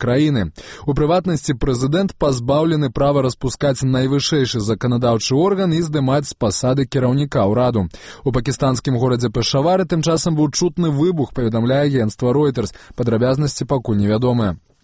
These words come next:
Брусэль заявіў, што не будзе ставіць пад пытанне бяспеку пасажыраў дзеля таго, што авіякампаніі церпяць страты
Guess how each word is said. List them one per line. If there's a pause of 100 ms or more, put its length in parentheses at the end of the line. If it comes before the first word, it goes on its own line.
(1000)
Брусэль
заявіў,
што
не
будзе
ставіць
пад
пытанне
бяспеку
пасажыраў
дзеля
таго,
што
авіякампаніі
церпяць
страты